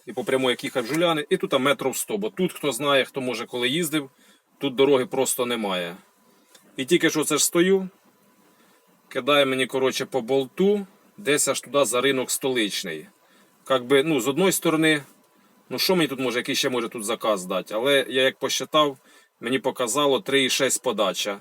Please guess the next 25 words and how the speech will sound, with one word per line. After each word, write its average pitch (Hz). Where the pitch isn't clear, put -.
І 131
опять 135
їхати, 139
знаєте 151
куди? 127
То 143
в 131
Крюковщину 147
їхав, 123
а 107
це, -
коротше, 117
в 101
Гатне. 95
І 170
в 170
таких 214
случаях, 208
знаєте, 214
як 190
поступаю? 160
Коли 160
мені 160
невигодно, 151
либо 120